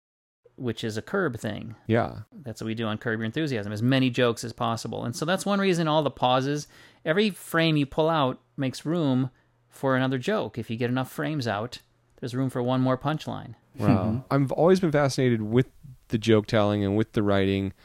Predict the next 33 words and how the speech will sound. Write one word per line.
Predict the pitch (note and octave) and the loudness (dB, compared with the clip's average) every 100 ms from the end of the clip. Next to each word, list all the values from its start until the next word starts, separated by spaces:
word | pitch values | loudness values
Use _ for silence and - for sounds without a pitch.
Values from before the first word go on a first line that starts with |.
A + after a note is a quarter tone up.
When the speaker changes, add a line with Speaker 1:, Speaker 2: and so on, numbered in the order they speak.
| - - - | -20 -20 -2
Speaker 2:
with | A2 F#2+ | -2 4
Veep, | D3+ D#3 | 4 4
'cause | - B2 | 2 0
I've | G#2+ | 2
heard | D3+ C#3 | 2 2
conflicting | A#2+ A#2 - A#2+ - G#2 | 0 -2 0 -2 0 -2
things. | - C3+ B2+ A2 G2 G2+ - - - A2 D#3+ - - | 0 2 4 4 0 -2 -6 -10 -16 -16 -18 -20 -10
There's | E3 E3 B2+ C3+ | -8 -2 4 6
a | A#2+ | 6
written | B2+ G3+ D#3 | 4 4 2
script, | - C#3+ B2+ A#2+ - - - | 2 4 4 4 -2 -10 -2
and | A2+ G#2+ | 0 2
then | A#2+ B2+ B2+ B2+ - - - | 4 4 4 2 -2 -10 -16
there's, | B2 A#2 A2 | 0 2 2
like, | A2 | 2
an | A2 | 2
improvisational | A2+ A#2 G#2+ G#2+ G#2+ A2 A#2 G#2+ | 0 2 0 0 0 -2 0 2
rehearsal | G2+ G#2 C#3+ - E3+ E3+ - | 2 2 0 2 2 2 0
thing | - D#3+ D#3+ | -2 0 2
that | C#3 - | 0 -2
then | A#2+ A2+ | -2 0
informs | G#2 - C#3 F#3 F#3+ | -2 -2 -2 -2 -2
that | G#3 | -2
script, | G3+ - G#3 | -2 -2 -2
and | C#3+ | -2
it | A#2+ | -2
gets | A2+ - | -4 -2
locked | G#2 G#2 - | 0 2 2
into | B2+ E3 | 2 2
a | D#3+ | 2
final | D#3+ D#3+ | 0 0
thing, | D3+ E3 E3+ D#3 | -2 -2 -2 0
or | A2 G#2+ | 0 -2